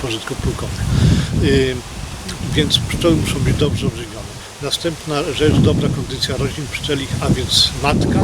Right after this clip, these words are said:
w dobrej kondycji składająca dużo jajeczek, utwarzająca silną rodzinę pszczela, tworząca silną rodzinę pszczela. I do tego odpowiednia dawka, y, substancji leczniczych,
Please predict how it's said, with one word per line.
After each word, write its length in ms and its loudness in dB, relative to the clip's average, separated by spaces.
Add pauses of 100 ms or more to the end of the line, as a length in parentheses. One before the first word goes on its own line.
(200)
w 140 4
dobrej 260 0
kondycji 460 -2
składająca 580 -4
dużo 280 -2
jajeczek, 360 2 (180)
utwarzająca 580 2
silną 480 -2 (300)
rodzinę 380 -2 (300)
pszczela, 240 4 (280)
tworząca 320 2
silną 320 2
rodzinę 360 0
pszczela. 800 -2
I 80 4
do 140 4
tego 360 -2 (260)
odpowiednia 600 0 (540)
dawka, 320 0 (400)
y, 40 -2
substancji 560 0
leczniczych, 500 -2